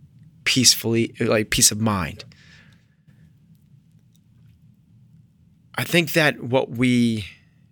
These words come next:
need to strive for in terms of what is enough is until, here's the, until we have peace of mind at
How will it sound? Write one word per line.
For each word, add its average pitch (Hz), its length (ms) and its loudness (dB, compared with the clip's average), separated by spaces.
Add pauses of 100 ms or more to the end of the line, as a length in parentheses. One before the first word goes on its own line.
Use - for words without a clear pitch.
(460)
need 131 300 2
to 110 100 -2
strive 202 540 6
for 110 320 -4
in 120 100 -8
terms 120 300 -2
of 107 300 -4
what 113 340 -2
is 123 200 2
enough 117 540 -2 (1160)
is 120 640 4 (680)
until, 151 1000 2 (260)
here's 127 300 2
the, 110 160 -4 (480)
until 123 760 2 (720)
we 123 320 2
have 120 640 2 (180)
peace - 360 4
of 113 120 -2
mind 120 720 0 (1500)
at 131 180 2